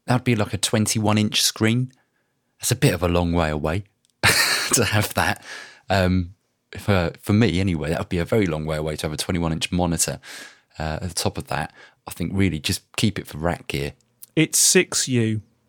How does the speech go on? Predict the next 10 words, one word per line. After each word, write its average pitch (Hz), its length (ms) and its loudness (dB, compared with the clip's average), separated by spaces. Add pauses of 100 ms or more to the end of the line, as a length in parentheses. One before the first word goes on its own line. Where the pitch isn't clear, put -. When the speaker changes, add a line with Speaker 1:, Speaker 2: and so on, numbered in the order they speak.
Speaker 2:
just 139 320 2
to, 127 220 4 (240)
just - 240 -2
to 135 80 -2
confirm. 117 680 2 (260)
Speaker 1:
Are 80 140 -4
you 73 140 -10
Speaker 2:
Which 156 180 4
Speaker 1:
sure? 151 120 6
Speaker 2:
effect-, 180 320 4